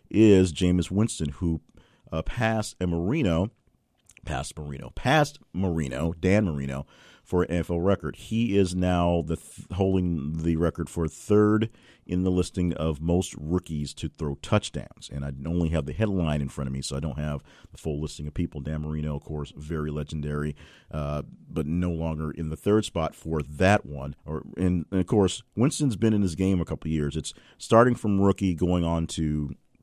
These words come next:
two, three years in. So at this point in his career, he has thrown more touchdowns than Dan Marino, and doing it in, in the state of Florida, even if it's not for the Miami Dolphins. So that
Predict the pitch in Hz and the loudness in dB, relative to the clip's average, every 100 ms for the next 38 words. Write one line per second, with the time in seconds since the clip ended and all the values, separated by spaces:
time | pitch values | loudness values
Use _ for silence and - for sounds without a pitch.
0 | _ _ - 104 87 82 76 73 - 87 | _ _ -2 0 2 0 -2 -2 -2 -2
1 | 71 - 78 - 92 92 101 95 - 104 | -2 -4 -6 0 2 2 0 -2 -2 -2
2 | 92 87 73 - 107 95 80 - _ _ | -2 -2 -6 -4 0 2 0 -4 _ _
3 | _ - 110 98 - 90 90 85 78 76 | _ 0 2 2 -2 -2 0 0 -2 -2
4 | 104 107 - 78 73 71 - 80 73 73 | -2 -2 -2 -2 -2 -6 -10 -8 -6 -4
5 | 73 71 78 85 71 67 - _ _ _ | -4 -6 -4 -4 -4 -6 -10 _ _ _
6 | - 76 73 80 76 73 - 71 - - | -8 -4 -2 -2 -4 -6 -8 -10 -10 -10
7 | 80 73 73 - - - 180 127 - 73 | -6 -4 -6 -8 -12 2 6 8 6 -2
8 | 64 67 76 85 80 73 76 73 78 - | -6 -8 -6 -6 -6 -8 -8 -6 -6 -6
9 | 80 71 76 71 67 80 82 73 69 - | -6 -4 -4 -4 -4 -2 -2 -2 -8 -8
10 | 71 78 | -6 -4